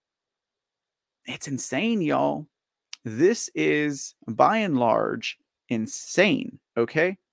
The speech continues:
Insane. All right, guys. So, uh,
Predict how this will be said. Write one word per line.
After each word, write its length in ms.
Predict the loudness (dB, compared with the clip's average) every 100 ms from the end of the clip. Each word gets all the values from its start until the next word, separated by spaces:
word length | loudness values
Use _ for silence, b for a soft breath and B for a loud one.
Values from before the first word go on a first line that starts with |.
| _ -20 -8
Insane. 840 | -6 -6 -6 0 2 2 0 -6 -14 _ _ _ _ _ _ _
All 120 | -10 -2
right, 240 | -2 0
guys. 480 | 2 2 2 -4 -12 _ _ _ _ _ _ _ _
So, 420 | -4 4 6 8 6
uh, 280 | 6 4